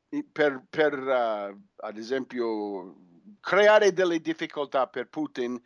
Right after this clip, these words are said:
per, uh, diminuire la pressione sui guerriglieri siriani nella zona di Aleppo e, e così, hanno lanciato queste cose. L'altra cosa è che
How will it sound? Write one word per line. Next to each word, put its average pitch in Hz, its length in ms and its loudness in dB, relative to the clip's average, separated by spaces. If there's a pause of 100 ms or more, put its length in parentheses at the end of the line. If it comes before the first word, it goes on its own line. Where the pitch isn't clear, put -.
(380)
per, 156 500 2
uh, 135 280 -4
diminuire 226 800 2
la 151 120 4
pressione 165 640 0
sui 151 280 -6
guerriglieri 151 600 0
siriani 147 880 2 (800)
nella 139 360 4
zona 143 300 2
di 135 180 -2
Aleppo 135 760 4
e, 113 400 -6
e 110 140 -12
così, 151 500 2 (500)
hanno 185 240 2
lanciato 160 500 4
queste 135 320 -6
cose. 120 180 -2
L'altra 294 320 4
cosa 151 320 -2
è 151 100 -2
che 147 360 -2